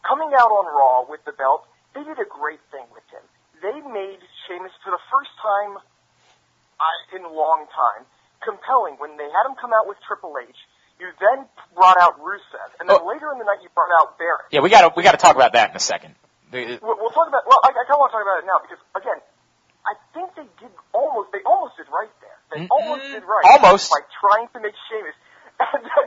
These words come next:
Speaker 1: they just ruined it in one night by the end of the night because Reigns took out all three of them single-handedly.
Speaker 2: And what are they? Why does Rusev give a flying F about Sheamus?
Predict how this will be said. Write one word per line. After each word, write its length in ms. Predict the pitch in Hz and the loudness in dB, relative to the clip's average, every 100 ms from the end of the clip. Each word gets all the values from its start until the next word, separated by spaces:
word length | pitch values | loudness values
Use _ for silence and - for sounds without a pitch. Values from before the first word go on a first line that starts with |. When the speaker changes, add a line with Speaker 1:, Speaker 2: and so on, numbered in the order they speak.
| - | -4
Speaker 1:
they 60 | |
just 220 | - 196 - | -12 -14 -10
ruined 300 | 165 165 156 | -8 -6 -8
it 100 | 147 | -12
in 80 | 139 | -4
one 160 | 139 143 | -2 -2
night 160 | 131 139 | -4 -4
by 100 | 131 127 | -6 -6
the 80 | 135 160 | _ -10
end 120 | 139 | -10
of 60 | 135 | -16
the 100 | 135 | -8
night 200 | 131 131 - | -8 -8 -16
because 240 | - 139 131 131 | -18 -18 -16 -12
Reigns 260 | 131 143 - | -12 -14 -20
took 120 | 147 131 | -14 -6
out 100 | 131 | -4
all 160 | 127 - | -4 -8
three 140 | 131 | -16
of 80 | 131 | -16
them 100 | 135 - | -20 -20
single-handedly. 420 | 135 127 131 - 185 | -18 -16 -16 -4 0
Speaker 2:
And 260 | 226 226 | 0 2
what 300 | 247 285 277 | 6 8 8
are 300 | 220 262 294 | 8 8 8
they? 400 | 214 196 160 107 _ _ _ _ _ _ _ 151 | 4 0 0 -4 _ _ _ _ _ _ _ _
Why 440 | 202 240 269 294 302 | 2 6 8 8 6
does 240 | 302 262 | 4 0
Rusev 640 | 214 240 247 - 240 233 180 | 0 2 2 4 6 6 4
give 180 | 220 214 | 4 6
a 80 | 226 | 6
flying 600 | - 208 196 202 202 202 | 4 2 4 4 0 -2
F 300 | 180 185 - | 6 6 6
about 340 | 180 175 165 | 6 6 6
Sheamus? 880 | - 190 160 139 95 - - - - | 4 0 0 -4 -8 -8 -6 -6 -8